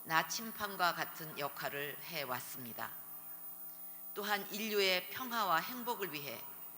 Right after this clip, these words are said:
가난하고 고통받는 지구촌 곳곳에서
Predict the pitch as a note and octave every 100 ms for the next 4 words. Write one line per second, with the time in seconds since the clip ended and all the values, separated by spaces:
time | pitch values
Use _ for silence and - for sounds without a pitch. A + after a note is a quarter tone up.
0 | - - - - - D#3+ E3 D#3+ D#3+ C#3+
1 | C#3+ C3 - - - - G3 - A#3 G#3+
2 | G3 F3+ F3+ F3 E3+ - - - - F#3
3 | F#3+ - F#3+ F3 - G3+ - A3+ F#3 D3
4 | C3